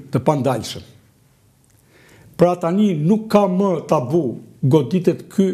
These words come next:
apo ai. Çdo emër që ju shkon në mend, të gjithë këta kë-, po, po marrin ilaçe qetësuese dhe ilaçe zemre. Të gjithë ta rri me veshin se çfarë do të thonë prokuror të spak,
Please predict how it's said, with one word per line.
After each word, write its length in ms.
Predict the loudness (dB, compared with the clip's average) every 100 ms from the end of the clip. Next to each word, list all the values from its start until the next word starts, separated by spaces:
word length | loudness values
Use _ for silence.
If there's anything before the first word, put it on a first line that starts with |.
| -2
apo 240 | -4 0 2
ai. 220 | 2 -2
Çdo 380 | -2 0 6 4 4
emër 400 | 0 0 -2 -2
që 80 | -2
ju 80 | 0
shkon 220 | -2 -2
në 60 | 0
mend, 240 | 0 -2 -6 -16 -20 -20 _ 0
të 120 | 0 2
gjithë 240 | 2 0 0
këta 180 | 2 2 -4 -14 -20 _ _ _ _ _ _ _ -4
kë-, 140 | -4 -6 -20 _ _ -6
po, 140 | -6 -2
po 120 | 0 2
marrin 380 | 2 2 0 -4 -16 -4
ilaçe 400 | 0 2 2 0 -6
qetësuese 560 | -4 -2 0 0 0 0
dhe 100 | 0
ilaçe 300 | 0 0 0
zemre. 360 | 0 0 -4 -10 -20 -20 _ _ _ _ _ _ _ _ _
Të 140 | 2
gjithë 260 | 4 2 2
ta 140 | 0 0
rri 160 | 0 0
me 140 | 0 0
veshin 320 | 0 0 -2
se 100 | -2
çfarë 320 | -2 2 2 0
do 80 |
të 120 | -6 -2
thonë 240 | -2 -2 -14 -20 _ _ _ _ _ _ _ _ _ _ _ _ _ _ 2
prokuror 480 | 2 4 2 2 0
të 80 |
spak, 380 | -6 0 0 0